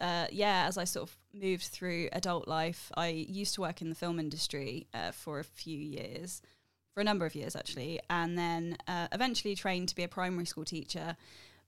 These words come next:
But throughout that journey, I kind of always painted on the side just as, like, a hobby. Uh, it was always animals, always wildlife. I was never really that interested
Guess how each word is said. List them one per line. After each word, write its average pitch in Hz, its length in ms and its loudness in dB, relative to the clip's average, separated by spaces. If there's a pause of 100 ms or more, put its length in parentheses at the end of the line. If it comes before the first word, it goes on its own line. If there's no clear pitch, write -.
(140)
But 180 240 6
throughout 233 640 4
that 220 180 2
journey, 196 640 2
I 185 100 0
kind 196 220 -2
of 180 140 -4
always 175 400 2
painted 180 560 -2
on 185 180 0
the 180 60 0
side 196 500 4
just 185 220 -2
as, 180 160 -4
like, 175 180 -4
a 170 60 -4
hobby. 214 580 4
Uh, 175 200 4
it 147 60 4
was 170 200 0
always 240 500 6
animals, 175 600 2
always 202 420 2
wildlife. 160 680 2
I - 60 -2
was 175 120 -4
never 220 240 2
really 185 440 0
that 165 180 2
interested 165 540 -2